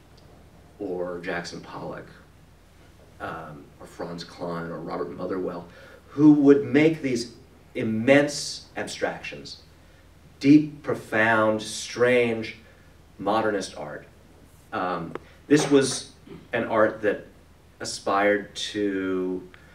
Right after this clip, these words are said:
uh, being formally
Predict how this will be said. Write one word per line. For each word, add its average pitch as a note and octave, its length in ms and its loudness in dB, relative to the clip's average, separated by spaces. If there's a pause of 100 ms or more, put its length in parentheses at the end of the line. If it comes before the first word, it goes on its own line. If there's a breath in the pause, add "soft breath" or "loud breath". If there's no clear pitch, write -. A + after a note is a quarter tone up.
(300 loud breath)
uh, F#2 400 -4 (640)
being F#2+ 560 -4 (680)
formally C3 1000 4